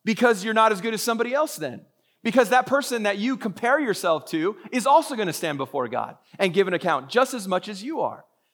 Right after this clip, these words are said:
To me, this is so, so important because we compare ourselves with one another. But listen, I want you to think right now that person that you compare yourself with spiritually,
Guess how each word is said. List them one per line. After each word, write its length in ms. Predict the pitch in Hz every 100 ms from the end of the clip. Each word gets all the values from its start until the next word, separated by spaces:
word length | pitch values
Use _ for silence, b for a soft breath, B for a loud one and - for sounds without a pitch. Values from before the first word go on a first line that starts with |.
| _ _ -
To 80 |
me, 140 | 247 302
this 220 | 254 214
is 100 | 196
so, 320 | - 240 269
so 240 | 254 240 202
important 380 | 160 233 -
because 240 | 190 185 185
we 120 | 254
compare 480 | 262 190 - 202 269
ourselves 440 | 208 - 180 165
with 80 | 165
one 180 | 165 180
another. 420 | 175 220 196 135 B B B
But 120 | 180
listen, 260 | 226 262 190
I 60 |
want 180 | 208 277
you 60 | 240
to 80 | 208
think 200 | 233 190
right 200 | 214 202
now 160 | 202
that 180 | 196 -
person 280 | 214 - 170
that 40 |
you 140 | 180 202
compare 320 | 170 180 185
yourself 340 | 185 160 175
with 140 | 156 139
spiritually, 560 | - 185 185 151 120